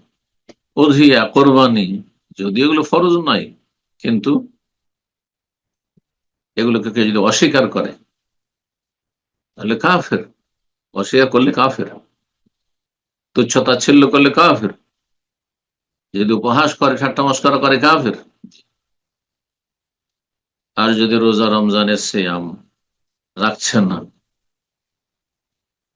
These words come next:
তাকে যদি জিজ্ঞেস করা হয়, সে অনুতপ্ত, "রাখতে পারছি না, মেহনত কষ্টের কাজের কারণে, অথবা রাখবো, আমাদের দেশীয় জাহেলদের কথা, হুজুর দোয়া করিয়েন আমার জন্য।"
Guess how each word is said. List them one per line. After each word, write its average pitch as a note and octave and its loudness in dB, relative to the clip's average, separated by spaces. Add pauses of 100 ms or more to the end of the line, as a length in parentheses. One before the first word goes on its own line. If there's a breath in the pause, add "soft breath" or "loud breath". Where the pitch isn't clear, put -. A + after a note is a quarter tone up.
(300)
তাকে G#2 0
যদি G#2 0
জিজ্ঞেস A2 0
করা G2 0
হয়, F2 -6 (720)
সে - -2
অনুতপ্ত, A2 0 (920)
"রাখতে G#2+ -2
পারছি A2 -2
না, F#2+ 0 (580)
মেহনত A#2+ 2
কষ্টের G#2 -2
কাজের G2 0
কারণে, F#2 -2 (560)
অথবা A#2+ 0
রাখবো, G#2 0 (480)
আমাদের A#2+ 2
দেশীয় A#2 2 (540)
জাহেলদের A2+ 2
কথা, G#2+ -2
হুজুর A2+ 2
দোয়া A#2+ 4
করিয়েন G#2+ 0
আমার F#2+ -2
জন্য।" F2+ -10